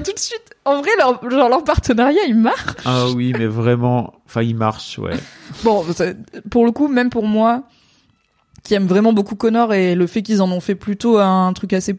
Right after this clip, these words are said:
Speaker 1: un personnage assez positif et sympathique dans cette saison,
Speaker 2: Mm.
Speaker 1: bah, c'est aussi un épisode qui te rappelle que non, non, même Connor,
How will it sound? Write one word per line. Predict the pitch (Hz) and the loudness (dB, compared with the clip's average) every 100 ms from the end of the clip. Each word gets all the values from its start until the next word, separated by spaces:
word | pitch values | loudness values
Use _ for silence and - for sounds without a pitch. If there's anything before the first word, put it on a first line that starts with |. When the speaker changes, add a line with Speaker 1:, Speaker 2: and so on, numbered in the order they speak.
| - - | -8 -4
Speaker 1:
un | 185 180 | -2 -2
personnage | 185 190 208 202 | -4 -2 0 2
assez | 202 220 | 2 0
positif | 190 214 196 190 226 - - | 2 2 2 -2 -6 -6 -2
et | |
sympathique | 202 208 196 202 226 | 0 2 0 -2 -4
dans | 202 190 | -4 -4
cette | 190 | -4
saison, | - 196 208 240 | -2 -2 0 -2
Speaker 2:
Mm. | 110 - - _ - | -4 -14 -20 _ 0
Speaker 1:
bah, | 190 185 185 | 4 4 4
c'est | 185 | 2
aussi | 185 302 | 0 0
un | 262 | 0
épisode | 208 214 202 247 | -2 -2 -2 -2
qui | 202 | -4
te | |
rappelle | 208 180 208 226 | -2 0 -2 -2
que | 196 | -4
non, | 185 220 | -2 0
non, | 247 214 | 0 0
même | 202 240 233 | 2 2 2
Connor, | 226 214 - | 0 0 -4